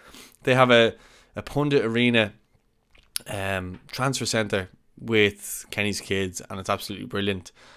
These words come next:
And I'm just going through it here with all, it has all the latest done deals, and I'll go through them. And also then it has all the latest rumours, and it has links all to those, um, rumours and,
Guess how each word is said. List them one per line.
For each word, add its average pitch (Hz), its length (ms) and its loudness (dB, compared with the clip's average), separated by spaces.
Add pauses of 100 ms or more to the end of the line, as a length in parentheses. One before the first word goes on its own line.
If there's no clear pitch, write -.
(180)
And 92 360 -2
I'm 98 120 -2
just 104 140 -8
going 98 240 -4
through 95 240 -4
it 95 60 -6
here 127 340 2
with 101 160 -4
all, 98 300 2
it 98 80 -6
has 95 200 -2 (140)
all 107 180 2
the 104 60 0
latest 101 380 0
done 104 200 -2
deals, 98 400 -2
and 98 160 -8
I'll 95 120 -2
go 101 160 -2
through 101 280 -2
them. 95 160 -8 (480)
And 101 500 2
also 101 360 -2
then 98 320 -2
it 98 220 -4
has 95 200 2
all 95 140 2
the 92 80 -4
latest 98 380 -2
rumours, 101 580 -2
and 101 260 -2
it 95 40 -8
has 95 180 -6
links 101 420 -2 (160)
all 101 340 4
to - 180 -6
those, 98 600 -2
um, 92 520 -6 (400)
rumours 101 560 -2
and, 92 440 -6